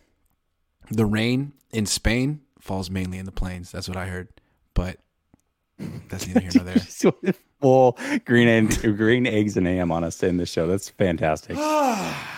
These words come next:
Speaker 1: Well, you know what, guys? This was a lot of fun. I enjoyed it. It was a great show.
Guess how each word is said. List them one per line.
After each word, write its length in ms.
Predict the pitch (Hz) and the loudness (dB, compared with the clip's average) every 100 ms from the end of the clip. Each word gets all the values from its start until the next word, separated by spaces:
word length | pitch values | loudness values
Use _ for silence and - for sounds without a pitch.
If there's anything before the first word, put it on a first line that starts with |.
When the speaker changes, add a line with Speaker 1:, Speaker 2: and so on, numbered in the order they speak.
| - | -2
Speaker 1:
Well, 240 | 208 214 220 | 2 2 0
you 80 | 196 | 0
know 100 | 196 | 4
what, 220 | 185 170 | 4 4
guys? 360 | 165 160 156 | 6 8 6
This 140 | 180 170 | 0 -2
was 140 | 135 | -2
a 60 | 120 | 0
lot 180 | 127 135 | 4 4
of 60 | |
fun. 320 | - 120 104 90 | 2 -4 -4 -2
I 120 | 127 | 2
enjoyed 480 | 135 113 104 151 175 | 2 2 8 10 12
it. 260 | 208 - _ _ | 8 4 _ _
It 60 | - | -8
was 140 | 123 | -6
a 20 | 113 | 6
great 400 | - 151 170 - | 8 10 8 6
show. 480 | - 143 127 135 | 6 8 6 4